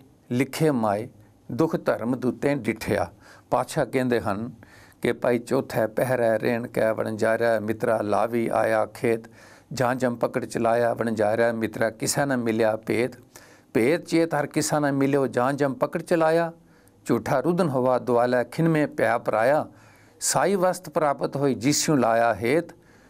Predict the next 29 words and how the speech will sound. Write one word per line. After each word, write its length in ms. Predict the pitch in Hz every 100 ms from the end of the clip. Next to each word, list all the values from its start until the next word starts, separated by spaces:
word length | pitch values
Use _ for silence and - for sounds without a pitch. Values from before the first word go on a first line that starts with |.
| - -
ਕਹੋ 200 | - 143
ਨਾਨਕ 440 | 139 120 110 131 120
ਚੌਥਾ 440 | - 113 - 117
ਪਹਿਰੈ 440 | 113 - 120 110 107
ਪ੍ਰਾਣੀ, 600 | - 110 110 160 180 - - - _ - -
ਲਾਵੀ 600 | 107 107 107 110 120 135
ਲੁਣਿਆ 500 | 110 107 104 123 139
ਖੇਤ। 440 | - - - -
ਲੁਣਿਆ 360 | 113 120 127 131
ਦੇ 140 | 131
ਹੱਥ 260 | 123 - -
ਅਰਥਨ 460 | 117 131 - 131 123 - _ _ _
ਕੱਟ 180 | - 113
ਦਿੱਤਾ। 480 | 110 101 98 101 120 - - - _
ਚੌਥੇ 340 | 139 117 135
ਪੈਰ 360 | 120 110 104 104
ਵਿੱਚ 180 | 113 104
ਫਿਰ 300 | - 113 - - - - - _ - - -
ਉਹ 120 | 104
ਲਾਵੀ, 600 | 98 98 104 107 - -
ਜਮ 360 | - 113 107 104
ਰੂਪੀ 320 | 104 104 -
ਲਾਵੀ 380 | 98 95 98 98
ਆ 160 | 98 101
ਜਾਂਦੇ 320 | 117 123 143
ਹਨ। 200 | 143 147 - - - - _ -
ਉਹ 220 | 120 113
ਇਸ 240 | 117 101 107
ਨੂੰ 320 | 104 104